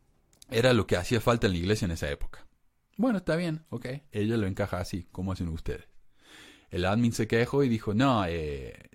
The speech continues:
acá no, la crítica no". Y me, me echó, la gente me empezó a insultar. Y yo me puse loco.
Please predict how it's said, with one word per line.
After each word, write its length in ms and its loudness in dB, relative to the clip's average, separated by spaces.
acá 280 0
no, 260 0
la 160 -6
crítica 380 -4
no". 240 -12
Y 80 -6
me, 240 -4
me 160 -4
echó, 400 2
la 100 2
gente 300 -4
me 80 -6
empezó 280 -6
a 40 -4
insultar. 480 -2
Y 120 2
yo 180 4
me 80 4
puse 260 2
loco. 460 -2